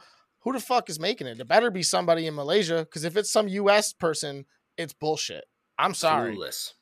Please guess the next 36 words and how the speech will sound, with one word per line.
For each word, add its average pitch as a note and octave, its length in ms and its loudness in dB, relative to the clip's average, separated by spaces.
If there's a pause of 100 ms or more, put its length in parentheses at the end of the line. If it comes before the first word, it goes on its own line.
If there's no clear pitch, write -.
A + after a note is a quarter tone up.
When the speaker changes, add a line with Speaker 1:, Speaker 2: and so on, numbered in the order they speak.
(360)
Speaker 1:
How F#3+ 200 8
the A#3 80 6
fuck A#3 280 4
would E3+ 120 -2
they F#3 140 4
know? A#2 360 -8
They D#3+ 140 0
got, G3 280 4
do D#3+ 100 -8
they F3+ 180 2
have G3 240 6
the F3 80 -4
fucking F3+ 340 -2
records E3 480 -2
that, C#3+ 360 -2
you E3+ 120 -6
know, C#3 380 0 (440)
of, D#3+ 260 2
of E3+ 180 2
the E3+ 80 -2
communications E3+ 680 -4
that E3 100 0
were C#3+ 80 -2
happening D3 480 -2
during C#3 240 -6
the C3+ 80 -8
flight? D3 320 -4
Like, C3 160 -10
there's C#3+ 180 -10
no D3+ 140 -4
way, A#2+ 280 -4
right? B2+ 280 -6
At C#3 80 -10
least E3 180 -6
nothing C#3+ 300 -6
accurate. B2 580 -6